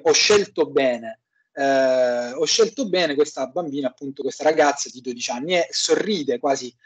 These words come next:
fa l'occhiolino a, a qualche altro uomo presente nello studio, come se fosse una cosa a cui per l'appunto aspirare o a cui magari tornare. E, e diciamo è abbastanza significativo che si siano espressi in molti in difesa del, del giornalista, dall'ex sindaco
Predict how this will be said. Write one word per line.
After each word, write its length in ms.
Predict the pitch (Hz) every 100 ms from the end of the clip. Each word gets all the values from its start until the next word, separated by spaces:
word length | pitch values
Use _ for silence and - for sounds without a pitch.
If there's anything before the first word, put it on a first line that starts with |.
| -
fa 120 | 160
l'occhiolino 720 | 160 165 - 185 208 208 143 131
a, 200 | 131 _ -
a 280 | 135 127 120 -
qualche 500 | 139 139 143 127 123 _ _
altro 600 | - 156 151 - 147 139 135
uomo 260 | 190 160
presente 460 | 139 135 165 139 131
nello 220 | 135 220
studio, 460 | - 160 160 135 - _
come 180 | - 160
se 100 | 147
fosse 260 | 160 151 147
una 140 | 147
cosa 200 | 143 139
a 40 |
cui 280 | - 143 120 - _
per 120 | -
l'appunto 520 | 120 123 147 135 131 123 _ -
aspirare 580 | 139 - 143 151 139
o 40 | 139
a 100 | 135
cui 160 | -
magari 360 | 135 123 135 113 _ _ _ _
tornare. 520 | 127 117 110 107 - _ _ - _
E, 720 | 202 208 202 196 185 180 180 214
e 80 | 214
diciamo 460 | 190 269 202 156 156
è 100 | 156
abbastanza 420 | 156 165 - 170
significativo 600 | 156 180 214 240 190 147
che 100 | 147
si 160 | -
siano 720 | - 160 143 139 135 131 127 127
espressi 460 | - - - -
in 80 | 143
molti 440 | 214 131 - 127
in 140 | 117 117
difesa 340 | - 123 117
del, 140 | 110 107
del 240 | 107 113
giornalista, 500 | 139 139 185 190 123
dall'ex 440 | 113 120 120 -
sindaco 480 | - 156 143 127 117